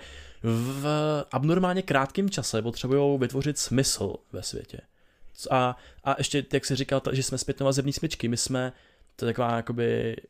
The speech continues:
hypotéza, že jsme jako negativní zpětnovazební smyčky, protože my než, my spíš než zjišťujeme, co je pro nás dobrý, tak zjišťujeme, co je pro nás špatný. Že právě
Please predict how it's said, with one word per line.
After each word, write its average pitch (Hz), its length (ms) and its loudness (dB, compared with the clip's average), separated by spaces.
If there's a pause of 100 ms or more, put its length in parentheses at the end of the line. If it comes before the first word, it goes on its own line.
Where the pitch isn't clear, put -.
(120)
hypotéza, 113 1080 0
že 127 120 -4
jsme - 160 -6
jako 117 140 -6
negativní 127 680 2 (420)
zpětnovazební 98 760 -4
smyčky, - 380 -12
protože 120 420 0 (280)
my 127 160 2
než, 135 560 2
my 127 100 -4
spíš 135 280 -2
než 147 180 0
zjišťujeme, 135 540 4
co - 140 0
je 120 60 4
pro 135 160 -4
nás 135 160 0
dobrý, 127 260 2
tak 127 140 -2
zjišťujeme, 131 340 0
co 131 120 0
je 131 60 2
pro 139 120 0
nás 135 120 0
špatný. - 440 -2 (340)
Že 113 140 0
právě 127 480 4